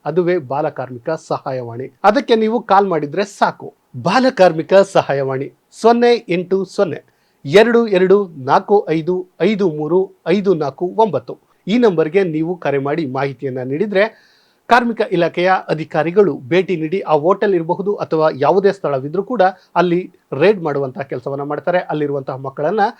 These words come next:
ರಕ್ಷಣೆ ಮಾಡುವಂತಹ ಕೆಲಸವನ್ನು ಮಾಡ್ತಾರೆ. ಇದಷ್ಟೇ ಅಲ್ಲದೆ ಇನ್ನೂ ಒಂದು ನಂಬರ್ ಕೂಡ ಇದೆ ಸ್ನೇಹಿತರೆ, ಅದುವೇ ಒನ್ ಜೀರೋ ನೈನ್ ಏಟ್. ಇಲ್ಲಿಗೆ ಕೂಡ ಕರೆ ಮಾಡಿ ನೀವು ಮಾಹಿತಿಯನ್ನ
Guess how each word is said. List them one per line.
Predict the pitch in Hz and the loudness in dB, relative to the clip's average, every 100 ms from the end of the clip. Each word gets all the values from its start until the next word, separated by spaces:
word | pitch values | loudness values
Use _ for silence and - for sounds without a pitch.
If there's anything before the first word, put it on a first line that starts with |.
| _ - | _ -4
ರಕ್ಷಣೆ | 143 - 180 | -4 -2 -6
ಮಾಡುವಂತಹ | 151 135 127 123 - 185 | -6 -6 -8 -10 -10 -8
ಕೆಲಸವನ್ನು | 180 170 147 120 139 | -6 -6 -8 -10 -8
ಮಾಡ್ತಾರೆ. | 190 190 - 131 - _ _ - | -6 -6 -4 -8 -10 _ _ -4
ಇದಷ್ಟೇ | 208 269 - | 4 4 4
ಅಲ್ಲದೆ | 202 170 175 | 2 2 0
ಇನ್ನೂ | 180 180 190 214 | -2 -2 0 2
ಒಂದು | 190 156 151 | 2 -2 -2
ನಂಬರ್ | 139 135 131 | -4 -6 -6
ಕೂಡ | 135 143 - | -2 -2 -2
ಇದೆ | 151 127 | -10 -10
ಸ್ನೇಹಿತರೆ, | - 120 120 180 202 _ _ - | -12 -14 -6 -4 -4 _ _ 2
ಅದುವೇ | 175 220 165 175 _ _ _ - | 2 4 0 0 _ _ _ -2
ಒನ್ | 139 233 196 | 2 4 4
ಜೀರೋ | 202 202 | 2 2
ನೈನ್ | 175 139 151 147 | 2 0 0 0
ಏಟ್. | 120 - | -4 -6
ಇಲ್ಲಿಗೆ | 175 214 190 | -4 0 0
ಕೂಡ | - 147 | 0 0
ಕರೆ | 160 - 135 | 0 -2 -4
ಮಾಡಿ | 131 165 190 131 | -2 -2 -4 -4
ನೀವು | 156 220 147 180 _ _ _ _ _ 165 | -4 -4 -4 -6 _ _ _ _ _ -2
ಮಾಹಿತಿಯನ್ನ | 202 196 - 127 | 0 0 -4 -6